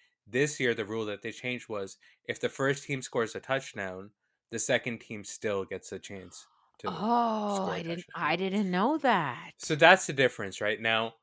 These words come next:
Speaker 1: what people say is that, you know, then it makes more sense to get the ball second.
Speaker 2: Yeah.
Speaker 1: Because then you know exactly what it is that you need to do. So even
Speaker 2: Yeah.
Speaker 1: if the first team scores a touchdown, then you're still fine.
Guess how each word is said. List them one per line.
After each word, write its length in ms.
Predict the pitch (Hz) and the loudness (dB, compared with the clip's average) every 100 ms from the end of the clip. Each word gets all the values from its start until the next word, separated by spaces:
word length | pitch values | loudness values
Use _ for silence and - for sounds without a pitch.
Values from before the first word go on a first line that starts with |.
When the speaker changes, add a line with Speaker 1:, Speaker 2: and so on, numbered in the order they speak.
| _ | _
Speaker 1:
what 220 | 113 117 | 2 2
people 380 | - 175 - 131 | 0 -6 -4 -2
say 720 | - 170 175 156 127 113 107 - | 0 6 8 10 8 4 -2 -6
is 380 | 107 107 98 - | -4 -2 -4 -4
that, 400 | 101 101 98 - - | -2 0 0 -4 -8
you 140 | 113 | -6
know, 360 | 107 98 95 - _ _ | -4 -4 -6 -10 _ _
then 280 | 107 117 117 | -4 0 0
it 80 | 113 | 0
makes 320 | 113 113 - | -4 -6 -8
more 180 | 107 107 | -6 -6
sense 400 | - 127 127 - | -4 -4 -4 -6
to 100 | 113 | -8
get 200 | 98 98 | -8 -6
the 100 | 104 | -8
ball 480 | 90 98 95 95 - | -4 -2 -2 -4 -10
second. 440 | - 170 185 - 107 _ _ _ _ | -4 0 -2 -4 -20 _ _ _ _
Speaker 2:
Yeah. 260 | 208 208 135 | -6 -4 -4
Speaker 1:
Because 600 | 92 101 98 95 90 - | -4 -4 -2 -4 -6 -8
then 520 | 107 104 101 98 95 - | -4 -4 -4 -6 -10 -8
you 160 | 113 117 | -4 -2
know 220 | 113 113 | -2 -2
exactly 460 | 90 101 92 - | -2 -6 -6 -8
what 180 | 104 101 | -6 -6
it 100 | 95 | -4
is 140 | 98 92 | -6 -6
that 140 | 95 | -10
you 140 | 101 98 | -8 -10
need 200 | 98 - | -12 -12
to 100 | 110 | -8
do. 240 | 143 147 - | -8 -8 -12
So 140 | - 110 | -8 -4
even 220 | 107 214 | -2 -2
Speaker 2:
Yeah. 40 | |
Speaker 1:
if 100 | 220 | -4
the 80 | 104 | -6
first 260 | - 110 - | -4 -4 -4
team 120 | 104 | -12
scores 280 | - 101 95 | -8 -8 -8
a 60 | 95 | -4
touchdown, 500 | 131 143 - 92 92 | -4 -4 -8 -10 -10
then 120 | 92 | -14
you're 100 | 98 | -10
still 180 | 113 104 | -8 -6
fine. 380 | 113 110 98 | -6 -6 -8